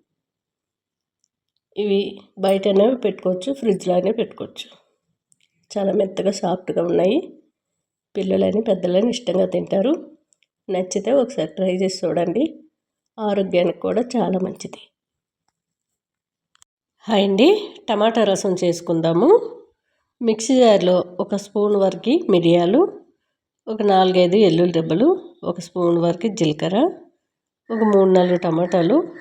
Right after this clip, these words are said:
ముక్కలు చేసి, నేను ఫస్ట్ కొద్దిగా టమాటా వేసుకొని మిక్సీ జార్లో మెత్తగా పేస్ట్ చేసుకున్న తర్వాత, ఇంకో రెండు టమాటాలు అయితే యాడ్ చేశాను. మీరు ఎంత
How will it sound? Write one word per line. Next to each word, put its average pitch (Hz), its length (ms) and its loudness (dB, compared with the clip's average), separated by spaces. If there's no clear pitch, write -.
ముక్కలు 175 360 -2
చేసి, 165 280 0
నేను 208 260 -2
ఫస్ట్ 196 360 0
కొద్దిగా 196 500 2
టమాటా 175 320 0
వేసుకొని 170 580 0
మిక్సీ 190 280 -4
జార్లో 175 400 2
మెత్తగా 175 400 0
పేస్ట్ 165 260 -2
చేసుకున్న 165 340 -2
తర్వాత, 156 340 0
ఇంకో 220 260 -2
రెండు 180 160 0
టమాటాలు 170 460 -2
అయితే 165 180 -2
యాడ్ 180 280 2
చేశాను. 160 400 0
మీరు 220 140 -2
ఎంత 208 200 0